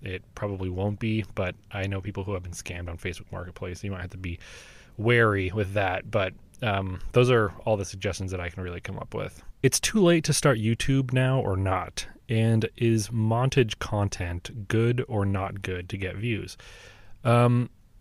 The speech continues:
I don't think it's too late to start YouTube. I think that the best time to start anything is yesterday. That's a quote that, you know, I've heard before, is like, if you keep putting off starting something, it's not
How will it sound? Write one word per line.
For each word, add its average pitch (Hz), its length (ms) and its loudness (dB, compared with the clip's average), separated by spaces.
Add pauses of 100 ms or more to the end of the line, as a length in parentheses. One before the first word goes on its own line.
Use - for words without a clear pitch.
(160)
I 123 80 6
don't 196 180 4
think 151 140 6
it's - 100 0
too 117 140 4
late 104 200 0
to 107 80 -4
start 107 220 2
YouTube. 120 560 2
I 110 60 2
think 131 220 -2
that 139 120 0
the 131 60 2
best 110 440 0
time 110 440 2
to - 140 -4
start 104 340 0
anything 123 520 -2
is 101 540 -4
yesterday. 120 760 -2
That's - 300 -2 (380)
a 101 60 -8
quote 107 380 -2
that, 98 180 -6 (160)
you 107 120 -4
know, 95 200 -6
I've 107 160 -4
heard 107 180 0
before, 104 380 0
is 98 80 -2
like, 95 240 -6 (840)
if 110 80 -4
you 120 60 2
keep 147 200 0
putting 123 300 2
off 110 200 2
starting 104 320 0
something, 120 540 0
it's - 720 -4 (640)
not 113 320 0